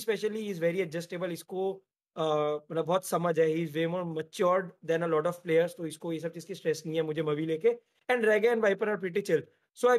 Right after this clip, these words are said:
believe इस लाइनअप में बस यही है, you know, uh, they give their best। जो स्लैक करेगा वो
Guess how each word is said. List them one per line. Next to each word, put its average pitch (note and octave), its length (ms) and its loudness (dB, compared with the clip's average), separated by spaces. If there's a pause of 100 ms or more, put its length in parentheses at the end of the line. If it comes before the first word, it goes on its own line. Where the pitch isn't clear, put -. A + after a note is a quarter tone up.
believe A#3+ 180 -2
इस C4 140 -4
लाइनअप A3 280 0
में B3 140 2
बस A#3+ 180 0
यही G#3+ 200 2
है, A3 100 4
you F#3+ 160 -4
know, A#3 100 0 (220)
uh, E3 160 4
they E3+ 220 -2
give F3 180 -4
their A3 160 4
best। F3+ 320 -2 (160)
जो F#3 240 -4
स्लैक F3+ 380 -4
करेगा G3 340 -2 (360)
वो E3 460 -2